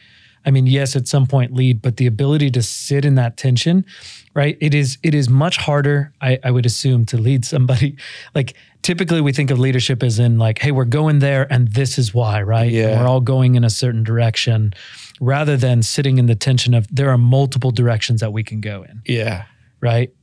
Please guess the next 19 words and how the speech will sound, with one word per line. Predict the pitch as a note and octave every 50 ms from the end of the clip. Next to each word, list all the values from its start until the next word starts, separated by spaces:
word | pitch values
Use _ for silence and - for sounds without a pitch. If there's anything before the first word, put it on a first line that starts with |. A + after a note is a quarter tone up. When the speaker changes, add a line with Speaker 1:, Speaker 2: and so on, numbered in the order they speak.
| _ _
Speaker 1:
And | C#3 C3 B2+ B2
then | A#2+ B2 A#2 A#2
choosing, | A2 - - C#3 C3 A#2 A#2+ A#2+ A#2
"This | B2+ B2 -
is | C#3+ C3
the | A#2 B2
one | B2+ B2 A#2+
that | A#2 A#2 - _
our | A#2+ C3 D3
company | B2+ - C#3+ B2+ - B2+ A#2
is | A2+ G#2
gonna | - B2 A#2
go | A2 A2+ A#2 A2+ B2+
down." | C#3 C#3+ D3+ E3 F3 E3
But, | B2+ - A2+ - _
like, | - A#2+ A2+ G2+ _ _ _ _ _ _ - _ _ _ _ _
man, | C3 B2+ A2+ G#2
that | A2 A#2+ C#3 C#3
is, | C3 G#2+ -